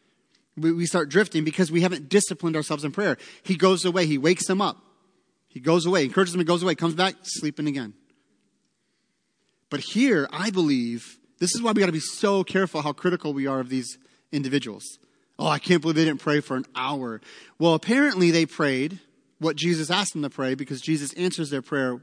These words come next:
with them. And that's what we see here in this,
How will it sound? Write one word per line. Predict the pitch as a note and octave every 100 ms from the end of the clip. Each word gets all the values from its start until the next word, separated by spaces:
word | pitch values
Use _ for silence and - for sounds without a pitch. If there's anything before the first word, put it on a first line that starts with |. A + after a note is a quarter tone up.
| -
with | C#3 A#2
them. | C3 C3 G2+ - _ _ _ _ - - -
And |
that's | D3+ D3+
what | D3+
we |
see | C#3+ D#3+
here | C#3+ D3
in | C3+ C3+
this, | C3+ C3